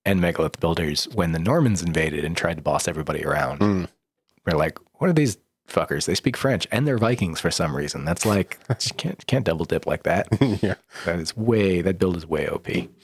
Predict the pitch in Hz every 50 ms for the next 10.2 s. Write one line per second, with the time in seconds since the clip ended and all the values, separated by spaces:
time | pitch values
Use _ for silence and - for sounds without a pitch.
0 | - - - 139 - - - _ - 131 - _ _ _ _ _ _ _ _ _
1 | _ - - - - - - - _ _ _ - 98 92 98 98 92 85 80 80
2 | 101 92 98 120 120 - 117 95 95 95 92 92 95 87 87 - - _ _ _
3 | _ _ - 90 85 85 80 76 76 - - - _ _ _ _ _ 117 - 98
4 | 92 87 87 85 - 110 - 73 - - - 110 110 107 - - - 80 80 76
5 | 71 73 73 - - - - 76 73 - - - - 82 78 78 76 73 76 76
6 | - - 101 82 69 76 76 73 - - - 82 - 78 80 76 - - - _
7 | - - 71 73 78 76 80 85 92 98 107 104 95 90 80 82 - - - _
8 | _ _ _ _ _ - - 92 80 80 85 87 85 85 82 80 - - - 85
9 | 80 - 87 82 82 82 78 76 73 85 - - 92 87 85 - - 90 87 85
10 | 82 - - -